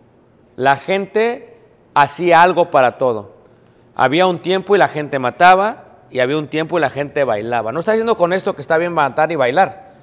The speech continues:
Simplemente que él está observando porque decía, "Todo tiene su tiempo". ¿Por qué? Para eso lo hizo. ¿Y para qué? ¿Para qué no lo deja? Para que nosotros entendamos que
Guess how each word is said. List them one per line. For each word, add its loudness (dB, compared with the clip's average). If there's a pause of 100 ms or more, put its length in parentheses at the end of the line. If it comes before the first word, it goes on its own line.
(260)
Simplemente -4
que -6
él 0
está -2
observando -4
porque -2
decía, 0 (380)
"Todo 6
tiene -2
su -10
tiempo". -10 (2250)
¿Por 6
qué? 2
Para 4
eso -2
lo 0
hizo. -4
¿Y -4
para 2
qué? 0
¿Para 0
qué -4
no -2
lo 4
deja? 0 (460)
Para 4
que -6
nosotros -4
entendamos -2 (1080)
que -2